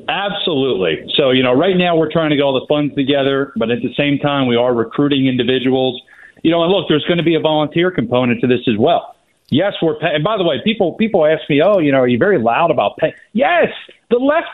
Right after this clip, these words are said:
paid two hundred and fifty people full time to chase ballots just in P A in twenty twenty-three for an off year election, right? So how many people do you think they're gonna pay in twenty twenty-four when we've got so much on the line? So yes,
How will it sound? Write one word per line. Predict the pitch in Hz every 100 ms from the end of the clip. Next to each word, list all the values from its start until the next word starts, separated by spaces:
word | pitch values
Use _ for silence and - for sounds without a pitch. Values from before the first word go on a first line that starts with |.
| -
paid | 285 262 -
two | 320 320
hundred | 302 262
and | 214 -
fifty | 302 - 233 214
people | 302 294 202 -
full | 311 240
time | - 247 277 214
to |
chase | - 233 269 -
ballots | 240 262 240 - 120
just | 113 285 285 -
in | 240
P | - 240 240
A | 254 233 104 - _ -
in | - 220 -
twenty | - 247 277 254
twenty-three | 269 269 262 - - 262 349 349 220 98 - _ _ -
for | 226 220
an |
off | 220 247 320 320
year | 233 202
election, | 147 131 110 - 110 - - _ _ _
right? | - 160 233 -
So |
how | 247
many | 311 311
people | 277 311 294
do | 277
you |
think | 285 240
they're | 277
gonna | 254 254
pay | 240 269
in | 254
twenty | - 269 262
twenty-four | - 262 262 - 277 330 262
when | 135 147
we've | 165
got | 220 214
so | 233 247
much | 269 -
on | 233
the | 214
line? | 196 233 294 139 82 - _ - - _
So | -
yes, | 214 285 214